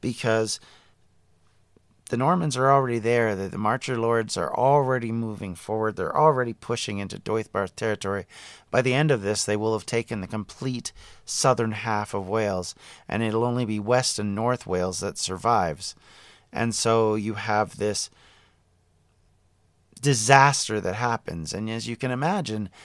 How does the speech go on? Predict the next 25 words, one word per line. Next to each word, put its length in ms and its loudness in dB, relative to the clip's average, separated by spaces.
there's 200 0
a 40 0
lot 140 2
of 80 -2
people 160 0
that 100 2
aren't 160 -2
terribly 360 0
happy 640 -2
with 260 -8
Griffiths 460 -8
at 120 -8
this 140 -8
point. 320 -10
He 220 -2
has 200 2
made 200 -2
a 80 -4
lot 320 4
of 100 2
enemies, 540 -6
both 600 2
in 160 -2
the 100 -4
English 720 -2